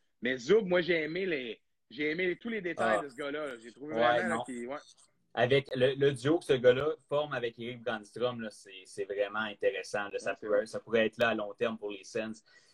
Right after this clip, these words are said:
Speaker 2: Euh, Bernard Docker, lui, est arrivé il y a, il y a une coupe de game, là.
Speaker 1: Ouais.
Speaker 2: Et c'est, euh, c'est, c'est du gros stock, là. Moi, je m'attendais à ce qu'il soit bon, mais, hey, euh, la confiance avec laquelle ce gars-là patine, puis il y a les
Speaker 1: Ouais.
Speaker 2: skills, puis tout. Moi, je m'attendais plus à un gars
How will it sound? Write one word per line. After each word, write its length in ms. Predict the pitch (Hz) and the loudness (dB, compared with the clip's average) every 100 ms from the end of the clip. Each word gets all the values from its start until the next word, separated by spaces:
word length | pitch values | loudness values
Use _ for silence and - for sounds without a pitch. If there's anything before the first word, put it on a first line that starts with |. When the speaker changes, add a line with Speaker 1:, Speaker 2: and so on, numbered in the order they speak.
| - | 0
Speaker 2:
Euh, 140 | 107 107 _ | 2 2 _
Bernard 520 | 151 117 139 151 160 143 | -10 0 2 4 2 2
Docker, 520 | 135 123 - 143 117 _ | 0 -2 -4 -8 -8 _
lui, 120 | 107 110 | -16 -10
est 100 | 110 | -8
arrivé 260 | 104 117 | -8 -8
il 60 | 131 | -6
y 60 | |
a, 60 | 110 | -8
il 140 | 104 101 | -8 -12
y 40 | 101 | -12
a 20 | |
une 100 | 104 | -10
coupe 160 | 127 | -6
de 120 | 113 113 | 0 0
game, 300 | 156 175 160 | 0 -4 -6
là. 100 | 165 | -2
Speaker 1:
Ouais. 160 | 262 - _ - _ _ _ | -2 -4 _ -20 _ _ _
Speaker 2:
Et 460 | - 87 90 92 90 85 | -20 -16 -14 -12 -12 -12
c'est, 400 | - - 95 90 90 | -14 -8 -6 -2 0
euh, 440 | 90 87 87 87 | 0 0 0 0
c'est, 480 | 98 - - - 107 | -2 -8 -10 -4 -2
c'est 200 | 104 113 | 0 -2
du 120 | 110 | -2
gros 240 | 110 120 165 | 2 6 6
stock, 320 | 139 233 - | 6 4 6
là. 100 | 175 | 0
Moi, 140 | 170 | 2
je 60 | 202 | 0
m'attendais 300 | 208 175 175 | 0 2 0
à 40 | |
ce 100 | 226 | -2
qu'il 80 | - | -4
soit 280 | - 156 147 | 0 4 4
bon, 260 | 120 202 381 | 6 2 0
mais, 200 | 120 92 92 | -12 -12 -4
hey, 260 | 135 143 | -2 -2
euh, 60 | 104 95 95 _ _ - | -6 -8 -12 _ _ -12
la 160 | 117 - | -10 -4
confiance 580 | 165 160 131 151 196 196 | -2 -2 -4 -6 -6 -6
avec 240 | 117 113 | -6 -4
laquelle 380 | 117 110 156 185 | -4 -2 0 -2
ce 120 | 151 | -2
gars-là 360 | 117 117 117 165 | -2 -2 -2 -2
patine, 720 | - 110 - - 143 220 165 | -4 -8 -8 -10 -8 -8 -10
puis 120 | - | -10
il 40 | 113 | -8
y 40 | |
a 20 | |
les 200 | 110 110 110 | -6 -6 -4
Speaker 1:
Ouais. 100 | 117 | -2
Speaker 2:
skills, 260 | 165 170 | 0 -2
puis 120 | - - | -4 2
tout. 120 | 233 | 2
Moi, 120 | 165 175 | 2 -2
je 40 | |
m'attendais 320 | 156 135 131 | 0 2 0
plus 240 | - 214 160 | 0 0 0
à 40 | |
un 100 | 139 | -2
gars 180 | 123 | 2